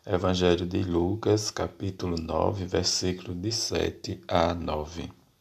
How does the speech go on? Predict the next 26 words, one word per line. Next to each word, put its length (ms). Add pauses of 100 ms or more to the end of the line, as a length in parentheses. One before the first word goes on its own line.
(920)
Naquele 440
tempo, 540
o 120
tetrarca 880
Herodes 640
ouviu 360
falar 520
de 180 (400)
tudo 500
o 60
que 500 (520)
estava 480
acontecendo 800
e 60
ficou 480
perplexo, 920 (640)
porque 320
alguns 400
diziam 580
que 300
João 380
Batista 640
tinha 360
ressuscitado 880
dos 340
mortos. 680